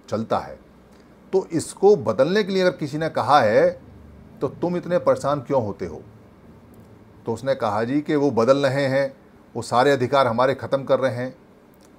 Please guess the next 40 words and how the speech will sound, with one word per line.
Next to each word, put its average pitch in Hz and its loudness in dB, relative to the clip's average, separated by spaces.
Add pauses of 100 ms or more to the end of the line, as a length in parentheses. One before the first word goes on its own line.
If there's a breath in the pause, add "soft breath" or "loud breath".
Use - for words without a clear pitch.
(120)
तो 92 -14
मैंने 92 -8
कहा, 139 4
"ठीक 180 -4
है, 76 -12 (540 soft breath)
जो 180 6
बहुमत 143 0
में 156 0
होगा, 123 2 (460)
जो 160 4
अपने 139 -4
लोगों 131 0
को 156 -2
इकट्ठा 135 0
करके 131 -2
लेके 127 0
आएगा, 113 2 (400)
वो 151 -4
तुम्हारी 170 4
बात 165 4
करेगा 135 2
क्या? 135 2 (320)
वो 151 -4
तुम्हारे 143 4
लिए 190 4
संविधान 156 0
में 160 2
अमेंडमेंट 139 -2
करेगा 117 2
क्या? 139 2 (180)
वो 147 0
तुम्हारे 147 2
लिए 185 2
नियम 175 0
कानून 160 2
में 151 2
अमेंडमेंट 135 -2
करेगा 107 0
या 165 4
बदलेगा? 131 0